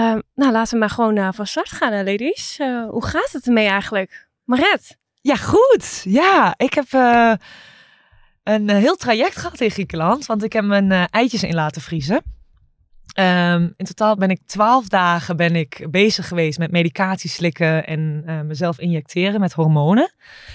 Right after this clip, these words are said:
Speaker 2: En dat viel me eigenlijk best wel mee, want ik zat er eigenlijk best wel tegenop. Dan denk ik, oh, die bijwerkingen en mood swings. <laughs> En ik zat alleen in Griekenland. Al die meiden waren al weg op vakantie of gingen weer terug naar familie. En ik denk,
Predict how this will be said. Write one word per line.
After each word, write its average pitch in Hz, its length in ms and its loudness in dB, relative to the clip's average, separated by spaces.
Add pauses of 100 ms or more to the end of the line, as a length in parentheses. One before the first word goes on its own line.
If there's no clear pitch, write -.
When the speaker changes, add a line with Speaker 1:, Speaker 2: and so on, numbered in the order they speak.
(100)
Speaker 2:
En - 80 -2
dat 233 100 0
viel 311 120 0
me 311 80 2
eigenlijk 226 300 2
best - 20 -10 (120)
wel 170 80 4
mee, 220 120 2
want 247 120 2
ik - 60 -6
zat 190 140 -2
er 202 60 -2
eigenlijk 202 340 0
best 196 140 -4
wel 180 80 2
tegenop. 165 400 0 (580)
Dan 160 100 -8
denk 160 120 -4
ik, 156 60 -6
oh, 160 100 0
die 170 160 0
bijwerkingen 160 920 -2
en 160 120 0
mood 170 300 0
swings. 165 580 -2
<laughs> 202 80 4
En 185 160 2 (680)
ik 214 160 0
zat - 320 0
alleen 220 360 4
in 233 100 4
Griekenland. 190 680 4
Al 185 160 4
die 202 100 2
meiden 185 300 2
waren 180 220 4
al 170 100 0
weg 170 160 -2
op 156 80 -8
vakantie 180 500 0
of 160 60 0
gingen 180 220 -2
weer 170 100 -2
terug 180 180 -6
naar 175 100 -2
familie. 170 580 4
En 165 60 4
ik 165 60 2
denk, 170 140 0